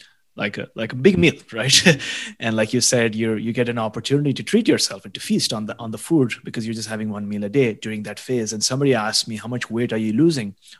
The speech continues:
or why are you doing it? Why are you doing this fast?" And a lot of people assume just because you're fasting, you're doing it for weight loss. But the truth is weight loss is a very complex subject, right? It's just because you're fasting, it need not mean you're losing weight.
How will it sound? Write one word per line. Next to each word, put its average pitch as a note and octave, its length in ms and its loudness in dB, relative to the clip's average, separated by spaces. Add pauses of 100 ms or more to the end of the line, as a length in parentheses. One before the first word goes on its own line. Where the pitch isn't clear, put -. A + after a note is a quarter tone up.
or A#2+ 100 -2
why A2 120 4
are - 20 2
you A#2+ 140 0
doing C#3+ 240 4
it? - 180 -6 (320)
Why C#3 100 2
are D#3 40 8
you D#3 40 8
doing D#3 160 4
this C3+ 160 4
fast?" B2+ 380 -2
And A2+ 260 -8
a - 80 -16
lot D#3+ 140 -2
of F#3 80 -2
people D3 240 4
assume B2 340 4
just C3 180 -2
because C3 220 -2
you're A#2 140 -2
fasting, A#2 420 -6
you're A2+ 80 -6
doing A2 160 -4
it A2 80 -6
for G#2+ 120 -10
weight A2 200 -4
loss. A#2 420 -2 (420)
But A2+ 100 0
the C3 60 2
truth C4 280 4
is D#3 160 6
weight D3 220 4
loss E3+ 180 4
is C#3 60 2
a B2 60 0
very C3 160 4
complex A#2+ 420 -2
subject, G#2+ 340 -6
right? - 180 -12 (540)
It's B2+ 180 2
just C#3 320 0
because C#3+ 300 4
you're C3 140 2
fasting, C3 420 -2
it A2+ 160 -8
need C3+ 320 -2
not D3 260 2
mean C3+ 280 2
you're B2 160 0
losing A#2+ 360 0
weight. C3 380 2